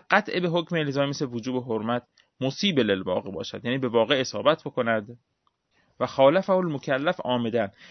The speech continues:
و مکلف هم عمداً مخالفت بکنه با اون حکم الزامی که مصیب با واقع هست، فقط عصاه و، اه، او عصیان کرده است،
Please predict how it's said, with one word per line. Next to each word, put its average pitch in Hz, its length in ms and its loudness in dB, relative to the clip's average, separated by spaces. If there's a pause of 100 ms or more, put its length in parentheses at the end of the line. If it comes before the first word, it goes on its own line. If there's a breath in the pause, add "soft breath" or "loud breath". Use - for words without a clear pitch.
(140)
و 139 60 -2
مکلف 156 500 0
هم 202 220 -2
عمداً 143 520 0 (280 soft breath)
مخالفت 139 520 2
بکنه 139 300 -2
با 123 100 2
اون 147 100 0
حکم 139 360 -6
الزامی 117 560 -2
که 170 120 -6
مصیب 156 380 -4
با 151 120 0
واقع 107 280 2
هست، 123 440 -4 (160 soft breath)
فقط 123 400 0
عصاه 120 480 4
و، 107 140 0 (360 soft breath)
اه، 107 280 -2
او 165 380 4
عصیان 139 440 0
کرده 107 360 -2
است، 107 600 -2